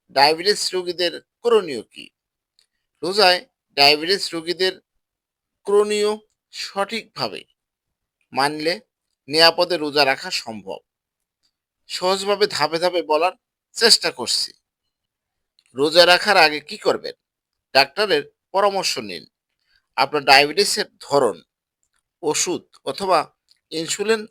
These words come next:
অনুযায়ী রোজা নিরাপদ কিনা। এইচ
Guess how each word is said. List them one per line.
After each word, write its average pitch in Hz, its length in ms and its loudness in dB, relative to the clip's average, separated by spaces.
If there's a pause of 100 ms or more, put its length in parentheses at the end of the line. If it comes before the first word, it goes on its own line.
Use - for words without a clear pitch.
(140)
অনুযায়ী 165 380 0 (580)
রোজা 135 260 2 (560)
নিরাপদ 160 400 2 (100)
কিনা। 87 200 -10 (1800)
এইচ 202 240 2